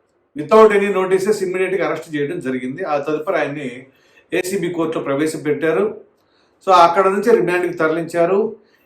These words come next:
యాభై రెండు రోజుల పాటు రాజమండ్రి సెంట్రల్ జైల్లో ఉండి, యాభై మూడో రోజున ఆయన విడుదల కావడం జరిగింది.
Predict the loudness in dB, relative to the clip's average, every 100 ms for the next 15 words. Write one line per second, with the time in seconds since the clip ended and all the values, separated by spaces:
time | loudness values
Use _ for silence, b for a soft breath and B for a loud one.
0 | 0 6 8 6 6 4 4 4 4 4
1 | 4 4 4 4 4 2 2 0 -2 -6
2 | -8 -8 -6 -6 -2 -2 0 -2 -4 -8
3 | -10 -12 _ _ _ _ -10 2 4 4
4 | 6 4 4 4 6 6 4 2 2 2
5 | 0 -4 -4 -4 -2 0 0 0 -2 -6
6 | -8 -10 -20